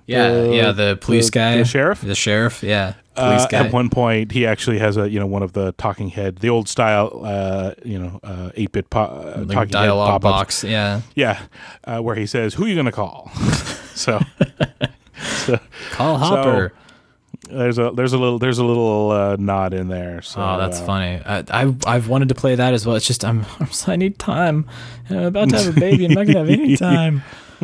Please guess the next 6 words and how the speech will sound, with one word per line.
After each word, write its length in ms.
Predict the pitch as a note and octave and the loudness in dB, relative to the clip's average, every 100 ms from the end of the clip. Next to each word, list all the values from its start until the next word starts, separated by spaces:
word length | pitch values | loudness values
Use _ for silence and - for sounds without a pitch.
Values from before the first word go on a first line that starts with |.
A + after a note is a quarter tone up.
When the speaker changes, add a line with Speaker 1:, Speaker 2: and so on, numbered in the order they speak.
| - - | -4 -4
Speaker 2:
Uh, 1000 | A#2+ - - - - - C3 B2+ D3 D3+ | -4 -8 -16 -16 -16 -8 -2 2 4 4
actually, 260 | F#3 G#3 C#4+ | 2 2 0
that's 220 | D#4 - | 0 0
not 180 | F#4+ - | 0 0
true. 360 | - A3+ A#2 - | 2 4 2 0
Uh, 680 | A2 G#2+ G#2+ G#2+ G#2+ G#2 | -2 0 2 2 2 0